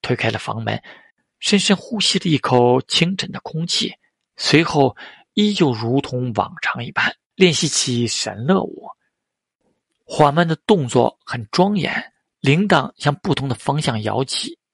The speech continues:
也不知道他在祈求什么。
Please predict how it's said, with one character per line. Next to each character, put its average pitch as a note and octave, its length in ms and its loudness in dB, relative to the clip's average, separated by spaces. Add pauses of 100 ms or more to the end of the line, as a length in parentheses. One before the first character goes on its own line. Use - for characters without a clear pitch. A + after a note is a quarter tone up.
也 B2+ 120 0
不 - 120 -12
知 D#3+ 140 -4
道 - 180 0 (320)
他 - 100 -8
在 E3 140 2 (100)
祈 - 480 -2
求 - 220 -6
什 - 200 -6
么。 - 200 -8